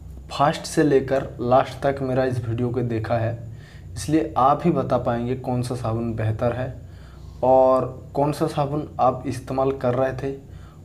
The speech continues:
और अभी कौन सा साबुन इस्तेमाल करने वाले हैं। तो चैनल पे नया है तो चैनल को सब्सक्राइब कर लीजिएगा ऐसे ही demo related video देखने के लिए। तब तक के लिए मिलते हैं दूसरा video में।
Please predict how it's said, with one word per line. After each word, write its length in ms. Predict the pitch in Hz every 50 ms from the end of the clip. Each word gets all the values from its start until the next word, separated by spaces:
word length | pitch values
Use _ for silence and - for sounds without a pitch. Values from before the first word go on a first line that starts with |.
| -
और 200 | 131 123 - - -
अभी 280 | 127 127 120 127 156
कौन 220 | - - 147 135 127
सा 160 | - - 123
साबुन 380 | 117 120 117 123 127 131 135 - - - - - -
इस्तेमाल 460 | 113 - - - 120 117 117 120 120
करने 420 | 113 - - 110 107 107 107 107
वाले 300 | 104 98 101 101 - 104
हैं। 280 | 98 - - - - - - - - - - - - - - - - - -
तो 80 | - 165
चैनल 400 | 156 - 156 143 139 147 151 147
पे 120 | 165 165
नया 180 | 147 131 127 131
है 160 | 127 143 135
तो 80 | 151 160
चैनल 300 | - - 139 127 127 131
को 100 | 147 135
सब्सक्राइब 680 | - - 123 110 113 - - - 143 139 143 139 - -
कर 120 | 151 147
लीजिएगा 600 | 147 143 135 135 143 143 135 147 147 147 - - - - - - - - - - - - - - - - - -
ऐसे 320 | 127 127 120 - - 147
ही 140 | 123 - 147
demo 340 | 127 135 131 123 123 127 127
related 600 | 123 123 127 123 117 - 127 120 - 120 117 107
video 260 | 113 113 117 117 113
देखने 320 | 107 104 98 98 107 104 101
के 160 | - - 101
लिए। 160 | 101 98 - - - - - - - - - -
तब 180 | 127 120 123 -
तक 140 | 160 160 156
के 80 | - 165
लिए 140 | 170 165
मिलते 340 | 147 135 131 127 120 - 139
हैं 200 | - - - - - - - - - - - - 113
दूसरा 360 | 117 131 120 - - 147 147
video 280 | 135 135 135 143 147
में। 180 | 151 151 151 -